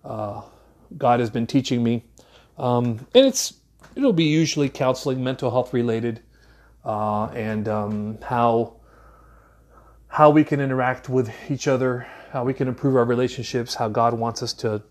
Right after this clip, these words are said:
to live in the world as Christians. If you have any ideas for any podcasts, if you, uh, wanna share some information with me, you can. You can reach out to me at seven seven zero. I'm sorry. Um, you can, um, send me an email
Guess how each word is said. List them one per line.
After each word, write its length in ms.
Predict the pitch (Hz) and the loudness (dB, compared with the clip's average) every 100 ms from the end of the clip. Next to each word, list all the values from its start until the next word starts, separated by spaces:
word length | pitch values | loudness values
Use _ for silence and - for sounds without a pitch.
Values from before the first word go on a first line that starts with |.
| - | -8
to 100 | 117 | -2
live 200 | 120 120 | 0 2
in 100 | 117 | 0
the 60 | |
world 420 | 110 110 110 113 - - _ - _ _ | 0 0 0 -2 -8 -20 _ -20 _ _
as 120 | 117 | -10
Christians. 720 | - 139 123 - 117 110 - - _ - _ _ _ _ _ _ _ _ _ - | -4 -2 -2 0 0 -2 -6 -14 _ -20 _ _ _ _ _ _ _ _ _ -8
If 160 | 120 156 | -2 2
you 100 | 143 | 4
have 160 | 147 | 4
any 180 | 147 147 | 4 2
ideas 440 | 131 127 135 208 | 0 2 2 2
for 160 | - 135 | -4 -4
any 120 | 120 | -4
podcasts, 640 | 113 123 135 - 156 190 131 | -4 -4 -4 -4 -6 -4 -8
if 140 | 120 | -4
you, 220 | 127 120 - - - _ _ | -4 -4 -8 -20 -20 _ _
uh, 220 | 117 110 110 | -4 -2 0
wanna 280 | 120 117 | 0 0
share 240 | 107 - 139 | 0 0 0
some 180 | - 127 | 0 -4
information 500 | - 123 127 - 127 | -2 -2 -2 -2 -4
with 120 | 131 | -2
me, 120 | 160 | -2
you 120 | 127 | -2
can. 300 | 117 143 139 | -2 0 0
You 80 | 139 | 0
can 120 | 127 | 0
reach 200 | 123 117 | 0 0
out 160 | 120 120 | 0 -2
to 80 | 135 | -2
me 140 | 160 | -2
at 120 | 139 | -2
seven 320 | - 131 120 117 | -2 -2 -2 0
seven 320 | - 120 120 | 2 2 2
zero. 420 | 113 131 151 175 - | 2 4 2 0 -6
I'm 140 | - 135 | -6 -4
sorry. 240 | - 123 - _ - - - - _ | -2 -4 -4 _ -20 -20 -20 -20 _
Um, 580 | 135 127 123 117 110 107 - - | -2 0 0 -2 -4 -8 -14 -4
you 180 | 131 | 0
can, 540 | 139 - 135 127 120 123 - - | 0 2 2 2 0 -6 -14 -14
um, 640 | - 120 117 110 107 120 - | -6 -2 -2 -4 -8 -10 -10
send 300 | - 131 127 | -2 0 2
me 100 | 120 | 0
an 80 | |
email 380 | 120 123 123 165 | 0 0 -2 -4